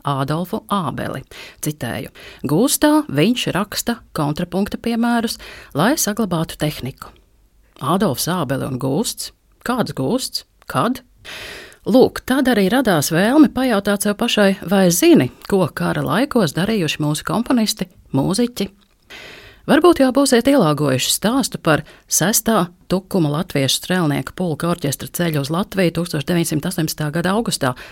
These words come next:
tā dēvētajā latviešu operas vilcienā. Par to arī, vai zini, piecminūtē ir spējis pastāstīt Arnolds Klotiņš. Atgādināšu vien to, ka,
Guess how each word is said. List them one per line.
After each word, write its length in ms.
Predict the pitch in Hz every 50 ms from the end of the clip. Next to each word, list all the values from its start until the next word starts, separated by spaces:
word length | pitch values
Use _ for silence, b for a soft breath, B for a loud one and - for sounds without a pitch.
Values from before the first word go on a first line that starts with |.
| B B -
tā 120 | 151 135
dēvētajā 680 | 135 127 139 180 226 247 214 - 180 180 165 151 143 -
latviešu 560 | 135 147 196 214 - - 175 156 143 139 - -
operas 440 | 151 165 190 196 - 160 - - -
vilcienā. 520 | 202 196 - - - 135 123 123 123 - - B B B B B B B B
Par 160 | - 202 196 202
to 220 | - 240 247 254
arī, 300 | - - 226 220 226 214 190 -
vai 140 | 170 202 196 196
zini, 240 | 196 240 226 214
piecminūtē 640 | 214 - 294 294 - - 196 165 160 160 156 160 156 156 160
ir 160 | 160 147 - - -
spējis 480 | - - - 160 170 180 214 226 208 -
pastāstīt 600 | 180 202 196 - 165 156 147 - 156 151 156 - - -
Arnolds 440 | 160 165 175 185 175 160 151 -
Klotiņš. 520 | - 185 160 151 - - - 135 - - - - _ _ _ B B B B B B B B B B B
Atgādināšu 720 | - 175 170 175 202 185 156 175 170 165 151 156 156 175 175
vien 140 | 165 156 151
to, 140 | - 196 220 277 320 -
ka, 220 | - - 208 233